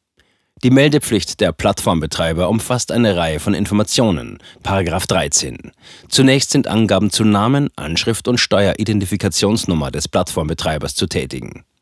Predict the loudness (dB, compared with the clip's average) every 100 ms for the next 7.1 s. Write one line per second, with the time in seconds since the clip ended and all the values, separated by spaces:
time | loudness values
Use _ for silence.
0 | _ 2 4 4 4 4 4 2 2 0
1 | 2 0 2 -2 0 0 2 2 2 2
2 | 0 -2 0 -2 0 0 2 2 2 0
3 | 0 0 0 0 2 2 2 2 0 0
4 | 0 0 0 0 0 0 2 2 0 0
5 | 0 0 -2 -2 -2 -2 0 2 2 0
6 | -2 -2 -2 -2 -2 0 0 0 2 0